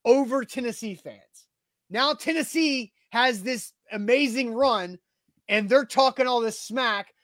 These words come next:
about how good they are at Vandy's best sport, right? The same type of dynamic. It throws in another level, another level up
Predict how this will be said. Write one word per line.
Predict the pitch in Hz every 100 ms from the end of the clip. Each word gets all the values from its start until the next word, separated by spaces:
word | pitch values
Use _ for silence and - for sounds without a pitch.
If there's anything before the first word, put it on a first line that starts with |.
| _
about | 208 233
how | 214 220
good | 180 240
they | 233 233
are | 233 220 214
at | 170
Vandy's | 208 226 214 175
best | 160 190 -
sport, | - 202 110 _
right? | 196 226 262 - _ _ _ -
The |
same | 226 - 294 294 247
type | - 262 247
of | 240
dynamic. | 214 202 214 220 147 113 _ _ _ -
It | 240
throws | 233 254 277 233
in | 247 247
another | 214 240 240
level, | 196 185 247 254 185 170 - _ _
another | 202 202 247 247
level | 202 233 233 226 -
up | 262 220 -